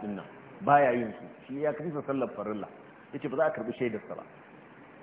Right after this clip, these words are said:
Ba za a karɓi shaidarsa ba. Saboda wannan barin sunnar da ya yi ya nuna rashin damuwarsa da addini. Saboda haka bai zamanto adali cikakke ba. Saboda haka akwai sunnar da za ka bari,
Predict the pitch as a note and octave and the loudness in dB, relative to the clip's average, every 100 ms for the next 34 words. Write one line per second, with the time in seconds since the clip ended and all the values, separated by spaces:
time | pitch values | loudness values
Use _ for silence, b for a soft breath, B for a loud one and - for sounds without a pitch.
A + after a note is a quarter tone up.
0 | - - - - - - - - B2 E3+ | -18 -18 -18 -20 -20 -20 -12 0 6 8
1 | - D#3+ A#2 C3 A2+ G2+ F2+ E2 - - | 6 0 0 2 2 -2 -6 -10 -12 -18
2 | - - - - - - - D#3 D#3+ C3 | -18 -18 -18 -18 -16 -4 4 8 8 10
3 | A2 - - - - - - A#2+ - D3+ | 8 6 -2 -6 -12 -10 6 8 10 10
4 | F#3+ F#3 G3+ F3+ - F3+ F#3 D3+ A#2+ A#2+ | 8 10 10 8 6 6 6 4 4 4
5 | B2 A#2+ B2+ D#3 F3 D#3+ C#3+ C#3+ C3 A2+ | 2 4 6 6 6 4 2 0 0 2
6 | A2+ A#2+ - G#2+ G2 G2+ A2 A#2+ F2+ - | 2 0 0 0 0 -2 -2 -2 -4 -12
7 | - - - - - - - - - D3 | -20 -20 -20 -18 -18 -18 -18 -16 4 6
8 | C3+ C#3 B2 B2 C#3 D3+ C#3+ D3+ D#3+ D#3 | 8 6 4 2 2 2 2 0 4 4
9 | C#3+ A#2+ A2 - G#2 - G2 F2 - - | 4 0 -4 -6 -12 -8 -8 -8 -10 -20
10 | - - - - - - - - - - | -20 -20 -20 -20 -20 -20 -20 -18 -18 -18
11 | - D#3+ D3+ C#3+ B2 C3 F#3 F3+ - A#3+ | 2 8 8 8 6 6 4 4 2 2
12 | A#3 F3+ C#3+ C3 D3 C#3+ A2+ F#3 | 4 4 4 4 2 2 0 0